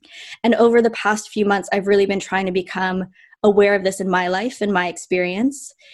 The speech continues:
And so if I ever feel like, "Oh, I, I need to lose a bit of weight," I wonder, is it because I'm subscribed to that idea that in order to be desirable, I need to be skinny because that's what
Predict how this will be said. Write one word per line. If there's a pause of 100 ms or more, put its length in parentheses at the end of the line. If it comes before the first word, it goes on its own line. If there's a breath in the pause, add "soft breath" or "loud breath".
(280 loud breath)
And
so
if
I
ever
feel
like, (260)
"Oh,
I,
I
need
to
lose
a
bit
of
weight," (360 loud breath)
I (360)
wonder, (160)
is
it
because
I'm
subscribed
to
that
idea
that
in
order
to
be
desirable,
I
need
to
be
skinny
because
that's
what